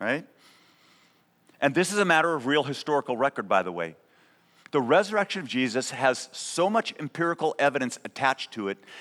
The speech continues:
it's overwhelming for anybody who really wants to look at it.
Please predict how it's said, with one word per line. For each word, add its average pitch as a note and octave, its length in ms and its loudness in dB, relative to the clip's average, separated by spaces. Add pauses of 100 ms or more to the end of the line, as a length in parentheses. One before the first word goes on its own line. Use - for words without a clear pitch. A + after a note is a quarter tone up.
(140)
it's D3+ 220 -6 (100)
overwhelming D3 840 2 (300)
for - 180 -4
anybody F#3 460 4
who C#3+ 260 -2
really D#3 340 2
wants D#3+ 280 -2
to C#3+ 80 -2
look C3 260 -2
at D#2 180 2
it. - 80 -12